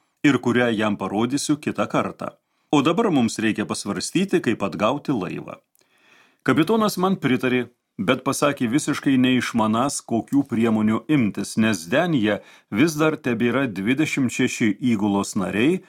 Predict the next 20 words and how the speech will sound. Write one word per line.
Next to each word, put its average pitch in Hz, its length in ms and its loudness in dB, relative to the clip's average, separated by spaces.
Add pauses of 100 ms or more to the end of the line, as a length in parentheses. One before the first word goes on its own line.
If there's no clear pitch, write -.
(240)
sukėlę 120 640 2
prakeiktąjį 104 720 -2
maištą 98 540 -2 (640)
ir 131 200 4
tuo, 120 360 0
pagal 110 480 -2
įstatymus, 117 720 -2
užsitraukia 135 800 0
mirties 104 580 0
bausmę. 92 540 -6 (760)
Jie 120 280 2
neturi 165 380 0
kelio 107 340 0
atgal 113 680 -2
ir 131 280 2
nevilties 123 800 0
stumiami 107 420 2
labai 113 400 0
atkakliai 110 720 0 (240)
ginsiasi, 113 720 0